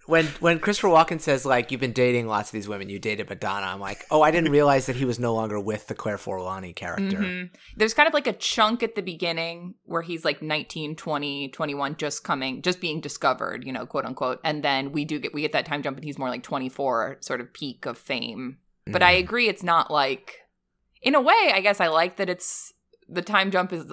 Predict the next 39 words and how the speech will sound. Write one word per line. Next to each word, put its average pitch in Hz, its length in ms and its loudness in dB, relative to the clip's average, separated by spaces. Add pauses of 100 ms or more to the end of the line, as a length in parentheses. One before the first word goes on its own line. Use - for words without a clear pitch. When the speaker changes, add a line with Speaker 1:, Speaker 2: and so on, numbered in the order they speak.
(100)
Speaker 2:
subtle 165 460 2
there, 156 640 0
as 165 120 2
opposed 156 320 0
to, 170 100 -4
the, - 120 -2
I 160 60 2
feel 208 120 0
like 202 120 4
a 180 60 2
lot 147 140 4
of 156 60 -10
times 165 200 -4
the 165 60 -8
movie 143 200 -6
would 139 100 -4
do, 143 100 -4
like, 135 200 -2
a 147 60 0
montage 156 840 2
of, 160 160 -4
like, 156 400 0 (240)
him 247 180 2
Speaker 1:
Mm-hmm. 185 60 2
Speaker 2:
walking 190 320 4
a 196 40 2
red 196 200 4
carpet 196 260 2
with 202 140 0
Madonna 208 680 2
and 175 240 0
him, 233 320 0
you 190 80 -2
know, 170 280 2 (100)
Speaker 1:
<laughs> - 100 -18
Speaker 2:
at 214 140 2
a 220 40 -2
gala, 208 680 4
and, 165 240 -4